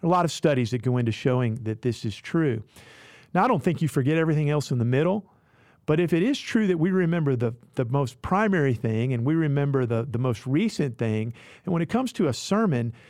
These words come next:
a lot of times as pastors, we, we neglect preparing an introduction,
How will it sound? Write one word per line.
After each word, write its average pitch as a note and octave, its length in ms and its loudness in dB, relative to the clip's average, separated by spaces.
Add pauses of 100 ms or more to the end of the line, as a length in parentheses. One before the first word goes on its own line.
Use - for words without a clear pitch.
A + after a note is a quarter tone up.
(500)
a C#3 80 0
lot G3 240 2
of E4 120 0
times C#3+ 560 0
as C3+ 200 0
pastors, F#3+ 500 -2
we, G3 300 0 (100)
we F3 140 0
neglect D3+ 880 -2 (800)
preparing E3 460 2
an C#3+ 80 2
introduction, D3+ 760 0